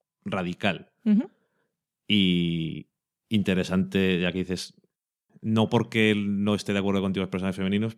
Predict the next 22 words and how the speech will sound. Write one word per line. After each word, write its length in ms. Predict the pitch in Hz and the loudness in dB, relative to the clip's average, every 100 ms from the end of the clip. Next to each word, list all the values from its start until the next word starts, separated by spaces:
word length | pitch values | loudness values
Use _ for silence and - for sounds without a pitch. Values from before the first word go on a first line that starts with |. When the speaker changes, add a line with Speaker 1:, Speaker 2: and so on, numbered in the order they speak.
| _ | _
Speaker 1:
por 180 | 104 92 | 0 0
decir 280 | 90 107 104 | 0 0 0
<laughs> 160 | - | -4
de 200 | 127 123 | 0 2
los 440 | 104 104 - - - _ | 2 -2 -4 -8 -14 _
masculinos, 840 | 98 95 - 107 110 117 117 156 _ _ _ _ _ _ _ _ | -6 -4 -2 2 4 4 0 -6 _ _ _ _ _ _ _ _
decir 380 | - 110 - 104 | -4 -2 0 0
que 880 | - 104 98 95 95 92 92 92 87 - | 2 2 4 2 2 0 0 -2 -4 -6
también 960 | 98 98 98 101 101 101 98 95 - - | -2 0 2 2 0 0 -2 -4 -8 -6
es 220 | 98 - | -4 -4
curioso 720 | - 101 92 92 - 92 92 | -4 0 2 0 0 0 2
el 120 | 90 | 0
personaje 380 | 92 90 92 92 | -2 -2 -2 0
de 80 | 90 | -2
Will 240 | 92 107 | 0 0
este 260 | 98 - 92 | -4 -4 0
año, 340 | 95 104 123 - | 2 2 -2 -4
que 220 | 92 87 | -2 -2
está 840 | - - 90 90 90 87 85 92 _ _ _ _ _ | -4 -2 2 2 2 0 -2 -8 _ _ _ _ _
en 160 | - 107 | -2 0
un 100 | 98 | 0
camino 1080 | 95 95 92 95 90 90 90 87 85 85 | 0 0 2 2 2 0 -2 -4 -6 -10